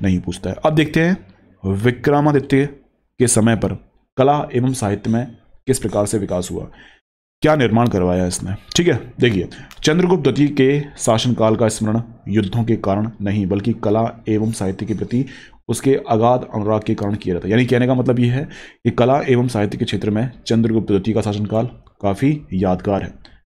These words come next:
इसने बहुत सारे मंदिरों का निर्माण करवाया, इसने बहुत ज़्यादा जो है दार्शनिक, दार्शनिक आप ध्यान रखना, especially दार्शनिक को इसने संरक्षण दिया। आपने नाम सुना होगा, अमर सिंह का नाम सुना होगा,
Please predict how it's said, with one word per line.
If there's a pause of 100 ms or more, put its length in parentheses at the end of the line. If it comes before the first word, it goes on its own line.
इसने
बहुत
सारे
मंदिरों
का
निर्माण
करवाया, (1300)
इसने
बहुत (120)
ज़्यादा
जो
है
दार्शनिक, (560)
दार्शनिक (160)
आप
ध्यान
रखना,
especially
दार्शनिक (320)
को
इसने
संरक्षण
दिया। (300)
आपने
नाम
सुना
होगा, (1000)
अमर
सिंह
का
नाम
सुना
होगा,